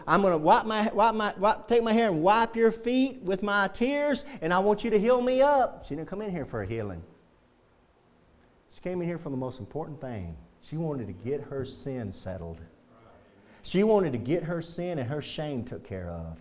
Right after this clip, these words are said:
Verse forty-seven,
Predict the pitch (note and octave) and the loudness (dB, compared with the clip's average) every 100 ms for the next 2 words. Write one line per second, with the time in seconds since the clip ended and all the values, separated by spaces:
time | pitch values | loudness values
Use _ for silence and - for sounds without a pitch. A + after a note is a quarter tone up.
0 | - _ _ _ _ _ _ _ _ _ | -20 _ _ _ _ _ _ _ _ _
1 | _ _ _ _ _ _ _ _ _ _ | _ _ _ _ _ _ _ _ _ _
2 | _ _ _ _ _ _ _ _ _ _ | _ _ _ _ _ _ _ _ _ _
3 | _ _ _ _ _ A2 C3+ - C#3 B2+ | _ _ _ _ _ 0 2 4 2 2
4 | A#2+ C3 A#2 G2 | 0 0 0 -2